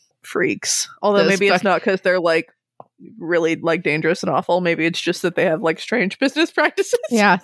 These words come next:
Speaker 2: they're like, "Nuts are freakishly delicious."
Speaker 1: <laughs>
Speaker 2: They're like, "Man, I don't know how those Magog nuts do it." They just,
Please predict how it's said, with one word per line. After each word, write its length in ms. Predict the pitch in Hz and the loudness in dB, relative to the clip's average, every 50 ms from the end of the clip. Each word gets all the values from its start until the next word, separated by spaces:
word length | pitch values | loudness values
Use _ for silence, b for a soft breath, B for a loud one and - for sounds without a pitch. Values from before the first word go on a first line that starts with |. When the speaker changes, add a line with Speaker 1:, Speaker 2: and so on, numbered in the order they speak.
| - | -2
Speaker 2:
they're 160 | - 196 208 | 0 2 4
like, 160 | 214 190 175 - | 4 4 4 2
"Nuts 320 | 208 170 165 165 175 - - | 2 2 4 2 2 2 -2
are 80 | 156 | -4
freakishly 760 | 160 - - - 185 170 160 - - 170 - - - 156 151 160 | -4 -6 -4 0 0 0 0 -2 -4 -4 -4 -4 -4 -2 -2 -2
delicious." 840 | 170 - 156 139 131 123 - - - - - - - - - - _ | -2 -2 -2 0 0 -2 -2 -4 -6 -6 -6 -6 -8 -8 -10 -12 _
Speaker 1:
<laughs> 1300 | - - - - - - - - - 640 698 784 719 - - - 403 415 480 539 508 - - - - | -6 -2 -2 -2 -2 -4 -6 0 2 4 4 4 2 0 -2 -2 0 0 0 -2 -4 -4 -4 -4 0
Speaker 2:
They're 100 | - 175 | 0 2
like, 240 | 175 180 147 160 170 175 | 2 2 2 2 0 -2
"Man, 420 | 170 165 170 165 165 151 143 - B B B B B | 0 0 2 2 2 2 0 -2 B B B B B
I 100 | 170 196 | 2 4
don't 100 | 240 214 | 4 4
know 100 | 180 196 | 4 4
how 120 | 214 185 | 4 4
those 220 | 170 170 170 170 180 | 2 2 0 -2 -2
Magog 420 | 175 175 175 180 165 170 175 208 | -4 -2 2 4 4 4 4 4
nuts 300 | 196 190 196 196 - - | 2 2 2 2 0 -4
do 200 | - 214 240 247 | 0 2 4 6
it." 160 | 233 208 - b b b b b b _ | 6 6 4 b b b b b b _
They 160 | - 165 170 170 | 2 2 2 4
just, 320 | 160 175 180 - - - | 2 0 0 -2 -4 -8